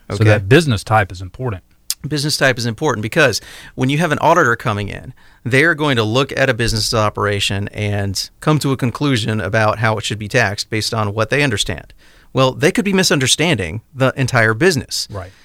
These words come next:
Speaker 2: You know, without getting in, um, a quasi-war story, I won't get into specifics 'cause I don't talk about client specifics.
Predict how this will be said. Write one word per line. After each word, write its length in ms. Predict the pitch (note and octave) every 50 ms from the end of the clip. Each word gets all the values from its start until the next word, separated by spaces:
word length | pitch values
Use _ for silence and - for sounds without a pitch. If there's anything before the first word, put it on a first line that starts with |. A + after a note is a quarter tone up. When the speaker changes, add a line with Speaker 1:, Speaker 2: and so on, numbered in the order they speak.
| _ _ -
Speaker 2:
You 40 | A#2
know, 160 | A#2 A2+ A#2
without 380 | A2 - A#2+ B2 C3 C3+ C#3 D3
getting 240 | C#3+ C#3+ C3+ B2 A#2
in, 220 | A2+ A2 G#2+ - -
um, 380 | G#2+ G#2 G#2+ G#2 G2+ G2+ G#2 - _ _ _ _ - - - - - - _ _ _ _ _ _ - - _ _ _ _ _ -
a 60 | A#2
quasi-war 720 | - - - D3+ D3 D#3+ C#3+ B2 A2 G#2+ G#2 F#2+ G2 G2
story, 460 | - - - G#2 F2+ E2 F#2 F#2 G2 A2
I 60 | G#2+
won't 260 | G#2 A2+ A2 G#2 -
get 120 | - A2
into 180 | A2+ G#2 - -
specifics 560 | - - G#2 - - G#2 F#2+ G2+ F#2+ - -
'cause 140 | - G#2+ G#2
I 80 | G2+ G#2
don't 140 | G#2 E2+
talk 220 | - - G#2 F#2+ -
about 200 | G2+ G#2 - -
client 280 | - G#2 F#2 F#2 -
specifics. 640 | - - - - - F#2 G2 - - - - - -